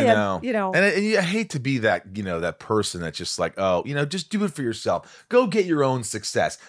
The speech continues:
Speaker 2: Beat him with success." I'm like, "Yeah, but, you know, it's just all of a sudden you're doing this." And it's like,
Speaker 1: Yeah,
Speaker 2: "Do
Speaker 1: but
Speaker 2: I
Speaker 1: that
Speaker 2: suck that bad?"
Speaker 1: No, no.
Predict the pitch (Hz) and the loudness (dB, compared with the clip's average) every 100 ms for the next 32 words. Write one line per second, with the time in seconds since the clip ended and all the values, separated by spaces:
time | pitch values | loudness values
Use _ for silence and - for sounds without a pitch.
0 | - 294 233 202 165 - 139 - 139 101 | -2 2 4 4 2 0 -4 -2 2 2
1 | - 170 151 - _ - 311 392 320 185 | 0 -6 -8 -12 _ 0 4 6 6 4
2 | 165 180 226 240 233 233 190 233 226 - | 0 -4 0 0 0 -2 -2 0 0 2
3 | 233 202 _ _ - 220 175 247 247 233 | 2 0 _ _ -6 -6 -2 -2 0 2
4 | 269 233 214 202 - 202 - _ _ _ | 2 2 0 -2 -2 -4 -6 _ _ _
5 | _ _ _ _ _ _ - 208 269 311 | _ _ _ _ _ _ 6 8 8 8
6 | 381 - 247 - 240 240 - 165 196 254 | 4 6 4 4 4 4 4 4 6 4
7 | 269 226 - 403 622 349 | 2 -2 0 4 6 6